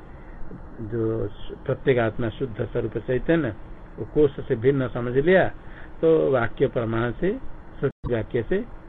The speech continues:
ब्रह्म ज्ञान हो जाएगा, तत्त्वमसि आदि वाक्य से। तत्त्वमसि वाक्य से ब्रह्म ज्ञान होने में वाक्य तो प्रमाण है, नहीं होने का कारण त्वम पद का लक्ष्यार्थ में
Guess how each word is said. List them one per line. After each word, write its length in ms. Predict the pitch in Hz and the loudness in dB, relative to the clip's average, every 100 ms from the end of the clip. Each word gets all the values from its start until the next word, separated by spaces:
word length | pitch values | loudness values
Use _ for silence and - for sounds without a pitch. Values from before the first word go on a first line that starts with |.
| - | -2
ब्रह्म 300 | 127 123 120 | -2 0 0
ज्ञान 200 | 117 110 | 0 0
हो 140 | 110 | 0
जाएगा, 240 | 107 139 165 | 2 2 2
तत्त्वमसि 560 | - - 123 117 - | 0 -2 -4 -2 -2
आदि 160 | 107 107 | -2 -2
वाक्य 300 | 101 - 104 | -4 -4 -6
से। 180 | - - - - - - - - - - | -4 -8 -8 -6 -6 -6 -12 -10 -6 -2
तत्त्वमसि 480 | 113 - 151 147 156 | -2 0 0 2 2
वाक्य 320 | 135 - 151 | 2 2 0
से 140 | 160 | 2
ब्रह्म 360 | 131 127 127 143 | 0 0 0 2
ज्ञान 480 | 143 143 151 151 165 | 2 2 0 -2 -2
होने 280 | 120 131 | -2 0
में 260 | 147 127 160 | 0 2 2
वाक्य 300 | 143 110 147 | 0 2 2
तो 120 | 147 | 2
प्रमाण 340 | 143 135 131 151 | 2 0 2 2
है, 220 | 175 107 - - - - - | 2 0 -4 -4 -4 -10 -4
नहीं 260 | 120 120 143 | -2 2 2
होने 200 | 143 143 | 2 0
का 100 | 135 | 0
कारण 340 | 139 113 123 | 0 0 0
त्वम 460 | 151 - 139 139 143 | -2 0 2 2 2
पद 260 | 147 139 139 | 0 2 0
का 100 | 147 | -2
लक्ष्यार्थ 580 | 120 - 135 131 123 | -2 -2 0 0 0
में 320 | 123 120 170 | -2 0 -2